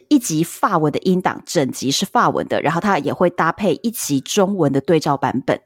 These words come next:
然后再来是它的这个中文对照版本呢，会有点像纪录片的那种方式，就是会在配音版本的底下，你会听到浅浅的原文的声音，做一个背景衬底音那种感觉。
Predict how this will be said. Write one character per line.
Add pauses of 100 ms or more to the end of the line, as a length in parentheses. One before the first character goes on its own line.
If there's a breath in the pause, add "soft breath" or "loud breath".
(380 loud breath)
然
后
再
来
是
它
的
这
个
中
文
对
照
版
本
呢，
会
有
点
像
纪
录
片
的
那
种
方
式，
就
是
会
在
配
音
版
本
的
底
下，
你
会
听
到
浅
浅
的
原
文
的
声
音，
做
一
个
背
景
衬
底
音
那
种
感
觉。